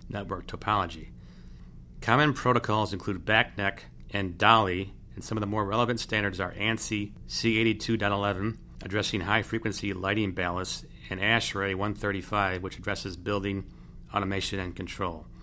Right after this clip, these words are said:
Similar information exists in the other two market verticals. What nema did with our online handbook was to create, in essence,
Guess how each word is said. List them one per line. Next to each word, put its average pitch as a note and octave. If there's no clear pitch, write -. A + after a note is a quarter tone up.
Similar E3
information C3+
exists G#2+
in G#2
the G2
other A#2
two A#2
market G#2
verticals. F2+
What B2+
nema B2+
did A#2
with G#2
our G2+
online G#2+
handbook G2+
was G2
to -
create, G#2+
in G2+
essence, G2